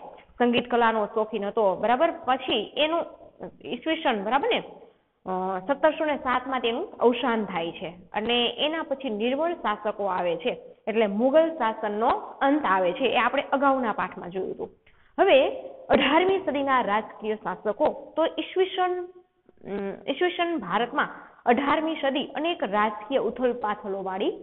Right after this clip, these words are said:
હતી, બરાબર ને? જેમાં ઓગણીસો ને સાતમાં ઔરંગઝેબનું મૃત્યુ થયું, પછી ભારત નાના નાના રાજ્યોમાં વહેંચાઈ ગયું, એટલે કે ઔરંગઝેબના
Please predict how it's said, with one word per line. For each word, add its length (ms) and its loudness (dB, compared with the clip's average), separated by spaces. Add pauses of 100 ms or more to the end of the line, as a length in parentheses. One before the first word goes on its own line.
(120)
હતી, 240 -4 (520)
બરાબર 280 6
ને? 100 2 (300)
જેમાં 240 8
ઓગણીસો 440 4
ને 100 2
સાતમાં 540 2
ઔરંગઝેબનું 560 4
મૃત્યુ 340 2
થયું, 320 2 (300)
પછી 200 4
ભારત 360 2 (180)
નાના 320 2
નાના 420 -2
રાજ્યોમાં 560 -2 (160)
વહેંચાઈ 440 2
ગયું, 300 0
એટલે 240 2
કે 440 0 (300)
ઔરંગઝેબના 720 6